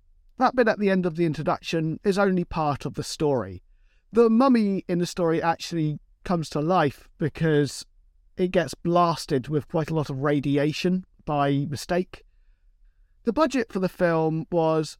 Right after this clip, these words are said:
seven hundred fifty thousand dollars, which, after inflation, comes to two point three million, or just about that amount anyway, just under. For the most part, the film was filmed in California State University and the surrounding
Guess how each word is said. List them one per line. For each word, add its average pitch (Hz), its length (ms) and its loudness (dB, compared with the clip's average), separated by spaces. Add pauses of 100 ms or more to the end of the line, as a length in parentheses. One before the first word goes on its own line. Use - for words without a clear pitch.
(100)
seven 262 400 0
hundred 202 480 0
fifty 165 480 -2
thousand 147 720 -2
dollars, 123 520 0 (260)
which, - 460 0
after 254 260 0
inflation, 180 880 0
comes 170 320 -2
to 156 220 -2
two 202 280 -2
point - 440 -4
three 165 240 2
million, 143 480 2
or 175 260 -4 (300)
just - 400 0
about 143 360 0
that 135 180 -4
amount 123 340 -2
anyway, 127 340 -2
just - 240 -6
under. 147 320 -2 (520)
For 277 140 0
the 269 80 2
most 247 260 2
part, 196 440 0
the 202 80 -4
film 208 540 2
was 185 280 0
filmed 175 420 0
in 170 260 -2
California 190 760 -2
State - 440 -2
University 151 880 -2
and 139 220 -2
the 135 60 -4
surrounding 143 800 -2